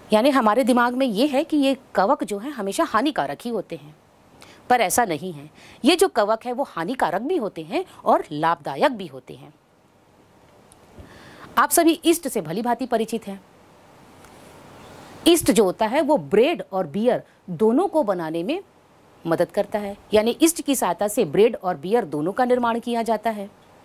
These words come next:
वहीं जब हम बीमार होते हैं तो हम एंटीबायोटिक यानी दवाएं लेते हैं। ये दवाइयाँ जो होती हैं वो इन्हीं कवक से बनाई जाती हैं। देखिए विभिन्न प्रकार की जो दवाएं आपको दिखाई दे रही हैं,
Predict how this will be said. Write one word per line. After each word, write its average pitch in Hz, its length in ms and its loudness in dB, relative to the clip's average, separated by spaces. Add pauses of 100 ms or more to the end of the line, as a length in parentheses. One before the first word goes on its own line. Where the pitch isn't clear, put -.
(480)
वहीं 220 380 4 (680)
जब 269 140 4
हम 339 120 4
बीमार 220 300 4
होते 294 280 2
हैं 311 160 2
तो 233 120 -2
हम 233 200 -2
एंटीबायोटिक 247 580 0
यानी 214 160 -4
दवाएं 175 300 0
लेते 269 240 -6
हैं। 233 180 -12 (540)
ये 311 80 4
दवाइयाँ 208 460 2
जो 311 120 0
होती 262 260 0
हैं 285 200 -4 (200)
वो 285 240 2 (100)
इन्हीं 311 460 0 (300)
कवक 269 380 2 (100)
से - 160 4
बनाई 302 260 4
जाती 240 280 0
हैं। 220 180 -8 (220)
देखिए 233 240 2
विभिन्न 240 240 4
प्रकार 247 300 0
की 254 100 -6
जो 226 100 0
दवाएं 175 320 0
आपको - 180 -2
दिखाई 220 280 0
दे 190 120 0
रही 226 160 0
हैं, 320 140 -2